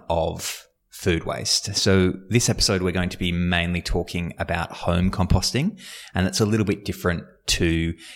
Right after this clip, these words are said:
the industrial composting. And that's what Nikki was talking about before, where the council or the city will collect your food scraps. We're gonna focus in this episode on home composting. So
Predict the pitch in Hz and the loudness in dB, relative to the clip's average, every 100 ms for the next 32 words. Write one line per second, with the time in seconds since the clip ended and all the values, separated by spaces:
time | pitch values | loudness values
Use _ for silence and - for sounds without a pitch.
0 | - 92 87 80 85 - - 80 92 90 | -4 -2 -2 0 0 0 -2 -2 -4 -2
1 | 85 - 85 90 - 85 87 87 - 85 | -2 -2 -2 -2 0 0 0 -2 -4 -6
2 | 90 - 82 90 85 - - - 85 80 | -4 -4 -4 -4 -6 -6 -8 -4 -2 0
3 | 82 80 80 90 - - - - 92 - | 0 0 0 -2 -6 -16 -14 -8 0 4
4 | 101 - 101 90 85 - - 85 85 80 | 4 2 2 2 2 0 2 0 -2 -2
5 | 85 82 82 - - - 95 82 - - | 0 0 -2 -6 -10 0 2 2 0 -2
6 | 82 - 85 80 - 82 - - - - | -2 -2 -4 -4 -4 -4 -4 -4 -2 2
7 | 92 85 - 87 - 87 - 104 95 92 | 4 4 2 2 2 0 0 4 6 6
8 | - - - 87 85 - 85 85 90 82 | 4 2 2 2 2 0 -2 -2 -4 -4
9 | 85 90 - - - 85 - - - - | -4 -6 -6 -6 -8 -10 -12 -16 -20 -20
10 | - - - _ - 101 95 92 | -20 -20 -20 _ 0 4 6 6